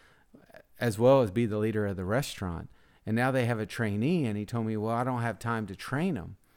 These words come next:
And, you know, I really challenged is, "Well, if you had the time to do the position before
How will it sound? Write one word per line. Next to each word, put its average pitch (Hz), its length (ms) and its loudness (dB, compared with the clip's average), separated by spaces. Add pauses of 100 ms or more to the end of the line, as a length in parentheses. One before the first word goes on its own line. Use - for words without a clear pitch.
(400)
And, 113 520 -4
you - 120 -6
know, 107 120 -2
I 104 80 -2
really 120 320 0
challenged 135 540 -2
is, 104 280 -2
"Well, 107 240 -4 (180)
if 107 200 -10
you 147 80 0
had 151 100 0
the 113 80 -4
time 117 300 -2
to 104 100 -4
do 110 220 -2
the 107 100 -6
position 107 560 -4
before 101 640 -6